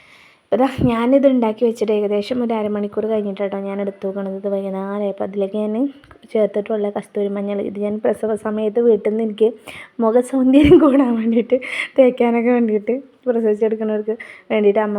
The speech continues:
വാങ്ങി തന്നതായിരുന്നു. അപ്പോൾ അത് ഞാൻ തൊട്ടിട്ടാണ് ഉണ്ടായില്ല. അപ്പോൾ അതിൻ്റെ ഒരു ഭാഗ-, ഇതിന് ഭാഗം ഉണ്ടായിരുന്നു, അത് ഞങ്ങൾ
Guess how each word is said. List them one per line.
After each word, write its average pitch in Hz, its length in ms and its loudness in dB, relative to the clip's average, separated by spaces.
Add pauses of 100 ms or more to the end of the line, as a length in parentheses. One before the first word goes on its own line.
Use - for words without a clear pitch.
വാങ്ങി 214 300 -4
തന്നതായിരുന്നു. 202 720 -2
അപ്പോൾ 214 160 -8
അത് 196 100 -2 (120)
ഞാൻ 240 60 0 (100)
തൊട്ടിട്ടാണ് 226 440 -2
ഉണ്ടായില്ല. 202 380 -2
അപ്പോൾ 202 160 -10
അതിൻ്റെ 220 240 -4
ഒരു 226 100 -6
ഭാഗ-, 214 240 -6 (120)
ഇതിന് 214 280 -2
ഭാഗം 196 260 0
ഉണ്ടായിരുന്നു, 202 320 -4 (320)
അത് 196 140 0
ഞങ്ങൾ 220 180 4